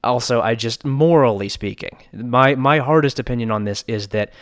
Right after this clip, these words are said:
you cannot lose to your rival in a playoff play-in game, in a Big Ten East play-in game, in all of this shit, by twenty-two fucking points and still get into the playoff.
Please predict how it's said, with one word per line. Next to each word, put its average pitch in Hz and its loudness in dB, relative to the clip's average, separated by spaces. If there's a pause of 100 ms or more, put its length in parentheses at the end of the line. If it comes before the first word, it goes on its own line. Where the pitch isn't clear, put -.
(140)
you 135 0
cannot 180 0
lose 156 2
to 170 -2
your 147 4
rival 113 2
in 127 -2
a 113 0
playoff 165 0
play-in 131 0
game, 107 -2
in 110 -6
a 107 -4
Big 131 -6
Ten 147 -2
East 131 -4
play-in 120 -2
game, 107 -2
in 110 -2
all 131 -2
of 117 -6
this 104 -2
shit, - -6 (240)
by 123 4
twenty-two 196 0
fucking 175 0
points 135 0
and 127 -2
still 156 4
get 143 2
into 123 0
the 120 -4
playoff. - -6